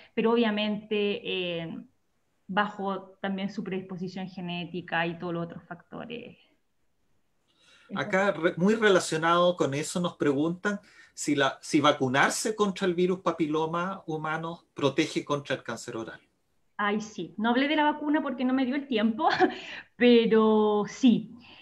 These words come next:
Speaker 1: Existen dos grandes vacunas contra el virus papiloma. Ambas protegen no solamente de virus de bajo riesgo, que son los que forman estos papilomas orales que yo les mostraba en la foto,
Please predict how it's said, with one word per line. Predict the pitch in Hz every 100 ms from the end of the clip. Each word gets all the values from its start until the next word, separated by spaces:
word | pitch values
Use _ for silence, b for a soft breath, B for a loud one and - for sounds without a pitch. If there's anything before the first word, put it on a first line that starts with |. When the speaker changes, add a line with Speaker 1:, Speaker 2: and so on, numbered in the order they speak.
| B
Speaker 1:
Existen | 233 - 311 330 269
dos | 330
grandes | 359 359 392
vacunas | 370 370 339 -
contra | 339 320 339
el | 294
virus | 302 -
papiloma. | 311 320 285 165 202 330 - b b b b _ -
Ambas | 320 381 330 320 - -
protegen | - 254 269 285 - 311 330 339 -
no | 214 240
solamente | 311 370 349 349 359 349
de | 330
virus | 302 311 302
de | 285
bajo | 294 -
riesgo, | 277 302 294 202 202 285 - _ -
que | 220
son | 262 247
los |
que | 247
forman | 233 254 247 247
estos | 240 240 -
papilomas | 226 220 208 254 294 285
orales | 285 302 294
que | 285
yo | 285
les | 277
mostraba | 277 - 302 302
en | 294
la | 311
foto, | 214 208 254